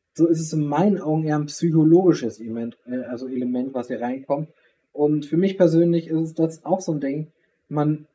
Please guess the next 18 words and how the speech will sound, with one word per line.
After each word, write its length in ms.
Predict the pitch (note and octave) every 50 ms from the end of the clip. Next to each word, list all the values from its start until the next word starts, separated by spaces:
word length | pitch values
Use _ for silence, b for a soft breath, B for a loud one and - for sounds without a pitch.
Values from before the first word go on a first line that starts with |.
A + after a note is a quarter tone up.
| _ _ _ _ _
merkt 460 | - D#3 D#3 D3+ D3 E3 F3 F3 -
halt 140 | F3+ E3+ D#3+
so 60 | -
ein 60 | D#3 D3
bisschen, 360 | D#3 D3 - D3+ C#3+ C#3 C3+
wie, 520 | C#3 C#3+ C#3+ C#3+ C#3+ C#3+ C#3+ D3 D3 - - _
wie 560 | A#2+ A#2+ B2+ C3 C3 C3 C3 C3 C3+ C3+ C3+ _ _ _ _ _ _ _ _ _
Haruki 440 | - C#3+ D3+ D#3 E3 D#3+ - D#3 -
immer 180 | D#3 D#3 E3
noch 140 | D#3+ D3+ D3+
verzweifelt 800 | - - - - - - C#3 D#3+ F#3+ G3+ G3+ F3+ D#3+ C#3+ - A2+
ist, 500 | A2 D#3+ D3+ D#3+ F3+ E3 - - _ _ _ _ _ _ _ _ _ _
nach 240 | C#3+ C#3 C3 B2+
all 160 | D3 D#3 E3+ F3
den 180 | F3+ E3+ E3
Jahren 380 | D#3 D3+ C#3+ D3 D#3 E3 E3+ E3
und 160 | D#3 - -
auch 100 | C3+ -